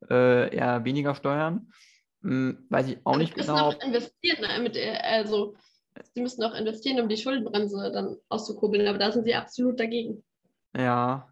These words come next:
Speaker 1: ja, das kann sein. Also ich glaube, dass die F D P, äh, irgendwie im Kern wahrscheinlich schon noch sehr stark die Partei ist, wie vor fünfzehn Jahren, bevor Christian Lindner kam oder vor zehn Jahren. Äh, aber, mm,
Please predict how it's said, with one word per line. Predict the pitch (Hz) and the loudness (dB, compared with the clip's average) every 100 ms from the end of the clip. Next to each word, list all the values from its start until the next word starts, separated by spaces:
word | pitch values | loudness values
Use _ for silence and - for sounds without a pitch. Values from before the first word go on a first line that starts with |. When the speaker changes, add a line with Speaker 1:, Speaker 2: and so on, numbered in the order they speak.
| - | -4
Speaker 1:
ja, | 127 127 120 | -2 0 -2
das | 120 | -6
kann | - 123 120 | -6 -4 0
sein. | 135 127 117 117 - _ - | 0 0 -2 -6 -14 _ -2
Also | 123 127 | 2 2
ich | - 127 | 2 -2
glaube, | - 123 139 156 139 | 0 4 4 4 2
dass | 131 127 - - - _ | 0 -2 -8 -20 -20 _
die | 135 123 | 0 2
F | 131 - | 2 2
D | 127 | 0
P, | 120 131 127 135 135 | 2 4 4 6 4
äh, | - - 123 123 127 123 - | 0 0 2 4 4 2 0
irgendwie | 208 135 120 123 123 123 - | 0 0 -2 -2 0 0 0
im | - 104 | -2 -4
Kern | - 127 135 143 | 0 2 2 0
wahrscheinlich | 131 139 123 120 | -2 -4 -6 -2
schon | 151 165 | 0 2
noch | 151 - | 2 0
sehr | 147 143 | -2 0
stark | 143 139 | -2 -2
die | - | -4
Partei | - - 135 | -6 -2 -2
ist, | 131 127 | -2 -2
wie | 127 | -2
vor | 135 | -2
fünfzehn | - 135 - 131 123 | -2 -6 -4 -4 2
Jahren, | 143 170 | 2 2
bevor | 131 160 165 | 0 0 0
Christian | 160 - 147 | -2 -2 -2
Lindner | 156 156 156 151 | -2 0 0 0
kam | 147 156 160 | 0 0 2
oder | 139 123 | 2 -2
vor | 139 - | -2 -4
zehn | 143 151 | -4 -4
Jahren. | 147 156 165 - - - - - | -4 -4 -6 -10 -18 -16 -16 6
Äh, | 123 123 127 131 - - - | 10 12 12 10 6 0 -2
aber, | - 123 127 127 127 127 131 120 - _ _ - | 4 4 4 4 4 4 2 0 -8 _ _ -14
mm, | - - | -12 -14